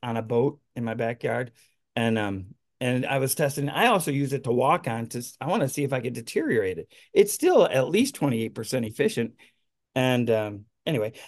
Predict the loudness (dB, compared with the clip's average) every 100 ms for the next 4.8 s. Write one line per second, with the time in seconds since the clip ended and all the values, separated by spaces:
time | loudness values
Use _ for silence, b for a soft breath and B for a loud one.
0 | 0 2 6 6 6 0 B B -2 2
1 | 4 4 4 4 4 0 0 0 2 2
2 | 0 -8 -2 0 2 0 -2 -2 -2 0
3 | -2 -4 -14 _ 2 2 4 4 4 4
4 | 2 2 0 0 2 4 4 4